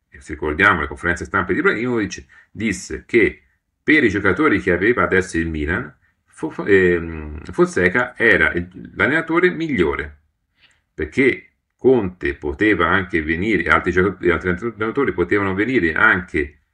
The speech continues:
a, eh, ad allenare il Milan, ma era un adattamento che comunque faceva sì di non partire col piede giusto, perché erano, non erano i giocatori che Conte, ad esempio, gli altri gio-, gli altri allenatori avrebbero voluto, quindi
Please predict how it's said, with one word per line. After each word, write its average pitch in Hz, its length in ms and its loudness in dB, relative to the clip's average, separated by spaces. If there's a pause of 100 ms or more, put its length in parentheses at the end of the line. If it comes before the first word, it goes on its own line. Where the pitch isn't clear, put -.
(160)
a, 101 380 0
eh, 73 600 -4
ad 69 100 -4
allenare 95 360 4
il 160 60 0
Milan, 151 460 0
ma 123 220 0
era 104 360 4
un 101 120 -6
adattamento 117 1120 -2 (1000)
che 127 60 2
comunque 156 640 0
faceva 123 280 -2
sì 139 220 -2
di 104 100 -4
non 120 140 0
partire 131 380 2
col 139 100 2
piede 98 200 0
giusto, 170 340 -4
perché - 180 -6
erano, 98 220 0
non 113 120 -2
erano 131 160 0
i 98 40 -2
giocatori 135 480 -2
che 104 160 -10
Conte, 101 380 -4
ad 85 80 -4
esempio, 92 220 -2
gli 87 60 -2
altri 82 140 -2
gio-, - 140 -8
gli 90 120 2
altri 90 240 -2
allenatori 156 360 -6
avrebbero 98 280 -6
voluto, - 320 -12
quindi 82 300 -8